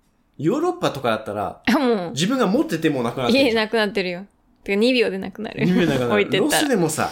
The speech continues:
Speaker 1: うん、置いてたら、多分もう。
Speaker 2: やばい。
Speaker 1: そのまま盗まれることはないけど、置いてたらなくなる。
Speaker 2: なくなる。
Speaker 1: でもそこでもう十五分間ぐらい、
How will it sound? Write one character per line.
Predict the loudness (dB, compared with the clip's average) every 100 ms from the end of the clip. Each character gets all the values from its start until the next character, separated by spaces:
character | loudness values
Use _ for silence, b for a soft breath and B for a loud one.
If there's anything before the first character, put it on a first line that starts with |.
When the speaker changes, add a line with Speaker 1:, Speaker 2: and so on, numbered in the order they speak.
| -4
Speaker 1:
う |
ん、 | -8 -10
置 | -6 -4
い | -4
て | -4
た | -2
ら、 | 0 0 -2 -4
多 | -6
分 | -6 -6 -10
も | -14 -16 -14
う。 |
Speaker 2:
や | -10
ば | -8 -10
い。 | -12 _ -16
Speaker 1:
そ | -8 -2
の | 0 2
ま | 2
ま | 2 0
盗 | 0 0
ま |
れ | 0
る | 2
こ |
と | 2
は |
な | 2
い | 0
け | 0
ど、 | 0
置 | 0 -2
い |
て | -2 -4
た | -2
ら | 0
な | -2
く | -4
な | -8
る。 | -8
Speaker 2:
な | -10
く | -10
な | -12 -12
る。 | -14 -20 _ _ _
Speaker 1:
で | -14
も | -14
そ | -16 -12
こ | -10
で |
も | -8 -10
う |
十 | -10 -10
五 | -10
分 | -10 -12
間 | -12 -14
ぐ | -14
ら | -16
い、 | -18